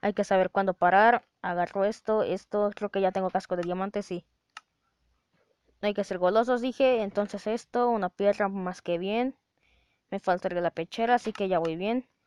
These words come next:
Voy a hacer que este hombre haga puente, así que voy a hacer la que voy a por él. O a la muy ma-, a las muy malas le, lo mato, ¿sabes? Haz puente, señor, tú haz puente.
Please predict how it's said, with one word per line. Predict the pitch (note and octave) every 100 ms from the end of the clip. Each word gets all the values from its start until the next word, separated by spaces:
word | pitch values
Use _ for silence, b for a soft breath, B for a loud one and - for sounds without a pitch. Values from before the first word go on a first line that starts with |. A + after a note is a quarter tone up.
| _ _ _ _ _ _ _ _ _ b b b -
Voy | A#3+
a | B3+
hacer | B3+ A#3+
que | A3+
este | A3+ - G3+
hombre | F#3+ G3 F#3 F3+
haga | F3 F3
puente, | - A3 A3+ A3+ A3+
así | F3 F3 F3
que | -
voy | E3+ F3
a |
hacer | F3 F#3 F3+
la | F3
que | E3+ D#3+
voy | E3
a | E3
por | - D#3
él. | G3+ C#4 _ _ _ _ _ _ _ _ -
O | G3+
a |
la | G#3 G3
muy | A#3 D4
ma-, | D#4 C#4 -
a | G#3
las | -
muy | A#3 C4+
malas | C#4+ C4+ C4
le, | G3 F3+ F3+
lo | F3+ E3+
mato, | F#3+ A3+ E3+
¿sabes? | F#3 B3 - _ _ b b b b b b
Haz | - F#3
puente, | - G3+ A3+ A#3
señor, | A#3+ B3 B3 - _
tú | G3
haz | F3+
puente. | - G#3 A#3 B3 B3+